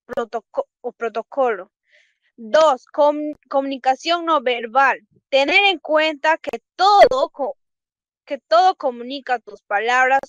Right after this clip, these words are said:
tus ga-, tus gestos, tu, tu vestimenta, el lugar, eh, que elijas, tu tono de voz. Por lo tanto, selecciona con cuidado las palabras que vayas a utilizar. Fíjate en todos los otros elementos que com-,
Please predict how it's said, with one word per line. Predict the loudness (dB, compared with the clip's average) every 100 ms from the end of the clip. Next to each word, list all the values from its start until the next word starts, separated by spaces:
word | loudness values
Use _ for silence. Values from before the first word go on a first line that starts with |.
| _
tus | -20 -10
ga-, | 0 2 0 _ _
tus | -14 -14 -14 -20
gestos, | -8 -2 -2 -2 0 0 0 -14
tu, | -16 _ _
tu | -6
vestimenta, | -6 -6 -10 -4 -2 -2 -2 -2 -2 _ -20 _ -4
el | -2
lugar, | -2 -2 2 2 2 -2 -10
eh, | -6 -4 -4 -8 -6
que | 0 2
elijas, | 0 -2 0 2 2 -4
tu | -14 0
tono | 2 2 -2
de | -6 -4
voz. | -2 0 -2 _ _ _ _ _
Por | 2 2
lo | 0
tanto, | 0 0 0 -2 -4 -4
selecciona | -4 -2 -4 -8 -6 -4 -2 -4
con | -6 -10
cuidado | -8 -10 0 2 4 2
las | -2 -4
palabras | -6 -2 0 0 -2 -4
que | -10
vayas | -4 -2 -2 -6 _ -4
a | -4
utilizar. | -4 -10 -16 -8 -2 -2 -4 _ _ _ -8
Fíjate | -2 -2 0 0 0
en | -2 _
todos | 2 4 4 0
los | -2 -6
otros | -6 -6 -4 -8 -8
elementos | -14 -12 -12 -10 -12 -10 -12
que | -12 _
com-, | -18 -18